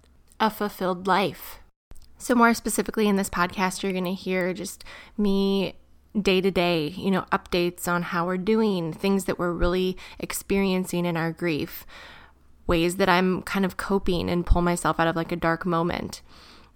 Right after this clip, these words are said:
It's been really helpful for me to record. It just kinda gives me, like, an outlet, like, a space and a place to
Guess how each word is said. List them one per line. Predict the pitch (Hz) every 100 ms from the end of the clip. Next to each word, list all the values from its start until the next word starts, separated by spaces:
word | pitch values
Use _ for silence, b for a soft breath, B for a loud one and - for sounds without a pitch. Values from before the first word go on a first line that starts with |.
| -
It's | 196 -
been | 214
really | 196 214
helpful | 180 175 - 196
for | 180 196
me | 175 175
to | 175
record. | 170 - - 165 180 214
It | 254 208 -
just | 180 -
kinda | 185 180
gives | 190 185
me, | 185
like, | 175
an | 180 -
outlet, | 175 180 175 165 - -
like, | 175
a |
space | 180 - - 185 175 - -
and | 180
a |
place | 170 - 170 165 - -
to | - 175 165 170